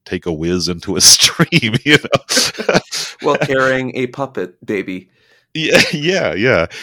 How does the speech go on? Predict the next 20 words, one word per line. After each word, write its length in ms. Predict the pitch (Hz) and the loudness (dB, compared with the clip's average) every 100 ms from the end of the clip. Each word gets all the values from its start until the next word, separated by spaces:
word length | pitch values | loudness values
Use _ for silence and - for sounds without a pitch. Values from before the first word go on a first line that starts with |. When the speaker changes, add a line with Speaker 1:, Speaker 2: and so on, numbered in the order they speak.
| - - | -10 -4
Speaker 1:
And 140 | 104 | 0
then 160 | 113 120 | 0 0
he 220 | 120 110 | 0 0
gets, 380 | 107 98 - - _ | 0 0 -4 -12 _
puts 220 | - - | -6 -6
some 340 | - 85 76 - - | -6 -8 -12 -20 -12
rice 340 | 76 95 - | -8 -6 -6
milk 280 | 113 117 - | -6 -8 -8
on 120 | 92 | -8
his 220 | 78 73 | -6 -6
nipple 360 | 73 78 - 110 | -6 -8 -6 -6
to 100 | - | -4
try 200 | - 85 | -4 -4
to 180 | 73 - | -4 -8
induce 440 | 80 78 82 90 - | -12 -8 -4 -4 -4
the 120 | 82 | -4
child 420 | - 95 101 131 | 2 8 10 10
<laughs> 160 | - - | 8 4
to 80 | |
feed. 320 | 123 - - | 2 0 0